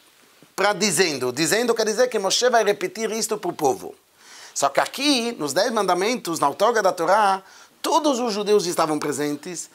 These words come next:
todas as almas futuras que vão receber a Torá estavam presentes,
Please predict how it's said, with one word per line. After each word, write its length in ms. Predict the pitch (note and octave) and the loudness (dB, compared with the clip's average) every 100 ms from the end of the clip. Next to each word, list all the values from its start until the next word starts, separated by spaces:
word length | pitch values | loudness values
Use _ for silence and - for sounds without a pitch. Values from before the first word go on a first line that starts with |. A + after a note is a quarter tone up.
| - - | -20 -12
todas 280 | - B3+ C#4 | 0 2 4
as 120 | A#3 G#3 | 4 2
almas 340 | A#3+ A3+ - | 4 2 0
futuras 540 | F3 - B3+ C4+ A3 | -4 -6 -2 2 0
que 120 | G3 F3+ | 2 2
vão 160 | F#3+ | 2
receber 380 | F3+ E3+ D#3+ E3 | 2 0 0 0
a 60 | D#3+ | 0
Torá 220 | D#3 D#3 | 0 0
estavam 260 | D3+ D3+ | 0 -2
presentes, 680 | D3 C3+ B2 B2 B2+ F#3+ F#3+ | -4 -4 -4 -6 -10 -14 -16